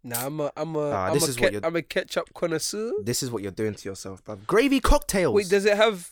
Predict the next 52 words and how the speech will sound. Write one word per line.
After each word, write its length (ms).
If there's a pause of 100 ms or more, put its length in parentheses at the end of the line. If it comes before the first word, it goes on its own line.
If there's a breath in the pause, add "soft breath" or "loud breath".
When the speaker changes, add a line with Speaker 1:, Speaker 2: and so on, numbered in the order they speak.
Speaker 2:
Nah, 160
I 40
swear 180
to 60
God, 40
the 60
Speaker 1:
Does 180
it 60
Speaker 2:
government 40
Speaker 1:
have 100
Speaker 2:
wants 140
to 60
kill 100
Speaker 1:
something 120
Speaker 2:
us, 40
Speaker 1:
around? 160
Speaker 2:
bruv. 40
They 60
don't 80
Speaker 1:
Does 80
it, 40
Speaker 2:
like. 140 (260 soft breath)
Speaker 1:
does 140
it 40
have 140
something? 320
It 60
has 120
something 220
around 220
the 60
rim 220
as 120
well, 120
Speaker 2:
So, 80
yeah, 180
Speaker 1:
innit? 60
Speaker 2:
something, 260
I 80
don't 120
know 100
what, 220
probably, 360
like, 260 (360)
chicken 520 (320)
crumbs 540 (140)
or 120
something. 460 (580)
Speaker 1:
This 120
is 120
a 80
madness. 720